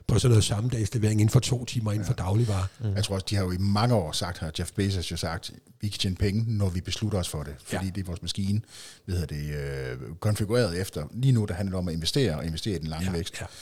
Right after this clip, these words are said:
Speaker 2: Så, så det kan jo også være, det er et tegn på, at, øh, man kan sige, den, det, det er ikke free ride, det vil virkelig være en, en, en undervurdering af Amazon
Speaker 1: Mm.
Speaker 2: at sige det, men at, at,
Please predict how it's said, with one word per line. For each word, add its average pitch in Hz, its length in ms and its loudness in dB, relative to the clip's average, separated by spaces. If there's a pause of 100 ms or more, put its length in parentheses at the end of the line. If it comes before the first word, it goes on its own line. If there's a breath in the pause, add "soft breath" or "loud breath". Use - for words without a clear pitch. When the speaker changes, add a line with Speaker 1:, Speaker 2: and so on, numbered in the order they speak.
(200 loud breath)
Speaker 2:
Så, - 160 -2 (180)
så - 120 -2
det 90 120 -2
kan 104 120 2
jo 120 100 6
også 101 160 4
være, 107 80 4
det 113 80 0
er 107 40 2
et 95 60 -2
tegn 101 280 -2
på, 98 180 0
at, - 380 -6
øh, - 20 -8 (100)
man 73 560 -8 (200)
kan 87 120 -16
sige, 87 160 -8
den, 104 160 -2 (200)
det, 104 140 -4
det 120 120 2
er - 120 -16
ikke 90 140 -8
free 104 320 0
ride, 87 360 -2
det 92 120 -4
vil 98 140 -6
virkelig 98 320 0
være 78 160 -4
en, 76 200 -8
en, 80 240 -8 (420 loud breath)
en - 80 -2
undervurdering 107 400 4
af 82 40 -2
Amazon - 200 2
Speaker 1:
Mm. 85 40 4
Speaker 2:
at 87 80 2
sige 123 140 0
det, 95 180 0 (380 loud breath)
men 110 180 4
at, 92 220 -2
at, 85 100 -2